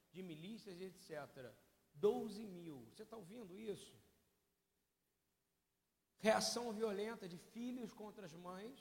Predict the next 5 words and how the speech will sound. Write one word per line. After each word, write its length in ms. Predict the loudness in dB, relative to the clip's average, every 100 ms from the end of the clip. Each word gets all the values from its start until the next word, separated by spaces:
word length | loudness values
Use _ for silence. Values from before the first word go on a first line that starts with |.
| -18 -20 _ _ -6
assustadoras, 880 | -4 -4 -8 -6 -2 0 0 -2 -8 -18 -20 -20 _ _ _ -12
e 100 | -8
contra 260 | -6 -6 -8
os 60 |
pais, 420 | 0 2 2 -2